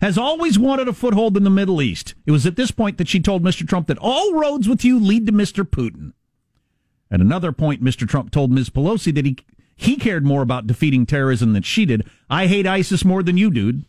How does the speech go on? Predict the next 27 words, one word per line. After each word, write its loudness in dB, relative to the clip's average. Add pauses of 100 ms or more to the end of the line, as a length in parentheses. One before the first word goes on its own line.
(460)
the 0
president -2
declared. 0 (260)
"You 0
don't 0
know 0
that," -2 (160)
Nancy 0
Pelosi 0
said. 0 (1000)
What 2
happened 0
next -2
is 4
now 0
a 2
matter 0
of -2
ammunition 0
by 0
both -2
the -2
Democrats -2
and 2
the 2
White 0
House. -2